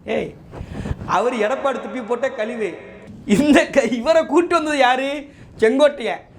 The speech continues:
செங்கோட்டையன் என்னமோ ஏ டி எம் கே கட்சியிலேருந்து விலகலாம் செய்யல,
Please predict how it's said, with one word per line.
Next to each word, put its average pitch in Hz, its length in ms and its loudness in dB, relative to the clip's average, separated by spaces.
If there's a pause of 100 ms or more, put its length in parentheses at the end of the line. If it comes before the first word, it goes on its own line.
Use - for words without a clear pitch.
(220)
செங்கோட்டையன் 277 420 4
என்னமோ 254 320 -2
ஏ 233 140 0
டி 269 80 0
எம் 254 120 -2
கே 254 80 -4
கட்சியிலேருந்து 254 960 0 (760)
விலகலாம் 294 500 6
செய்யல, 240 280 6